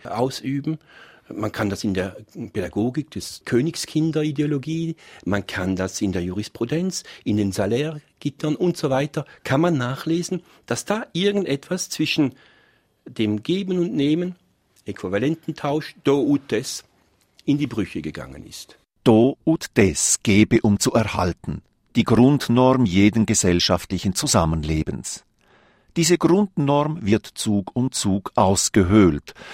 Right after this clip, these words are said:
Speaker 2: Zug um Zug mit der Entgegenständlichung des Geldes.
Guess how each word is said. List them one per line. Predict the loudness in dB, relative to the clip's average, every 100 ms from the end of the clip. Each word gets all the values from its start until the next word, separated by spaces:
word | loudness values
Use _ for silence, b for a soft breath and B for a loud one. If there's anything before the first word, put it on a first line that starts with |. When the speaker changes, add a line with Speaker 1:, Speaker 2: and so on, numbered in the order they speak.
| B
Speaker 2:
Zug | -2 2 2 0
um | 0 0
Zug | 0 0 0 0
mit | -2 0 4
der | 4 4
Entgegenständlichung | 4 4 4 4 4 4 2 4 2 2 -2 0 0 0 -8 -2
des | 0 2
Geldes. | 4 4 2 -2 -4 -8